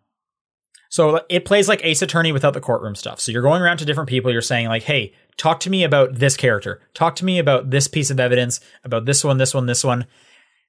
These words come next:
Like I said, there's a ton of writing in there 'cause every character will have something to say about a different character.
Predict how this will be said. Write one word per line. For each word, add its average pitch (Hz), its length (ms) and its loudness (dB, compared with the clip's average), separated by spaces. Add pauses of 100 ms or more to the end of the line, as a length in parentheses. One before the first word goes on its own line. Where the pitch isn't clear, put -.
(440)
Like 160 140 2
I - 20 0
said, 131 180 0
there's 139 120 0
a 120 80 0
ton - 360 0
of 147 140 -2
writing 135 240 2
in 175 100 -2
there 190 380 2
'cause - 240 -2
every 165 240 0
character 165 440 2
will 160 100 4
have 131 180 0
something 135 240 0
to 139 120 -4
say 120 200 2
about 120 200 2
a 113 40 0
different 110 320 -4
character. 110 420 -4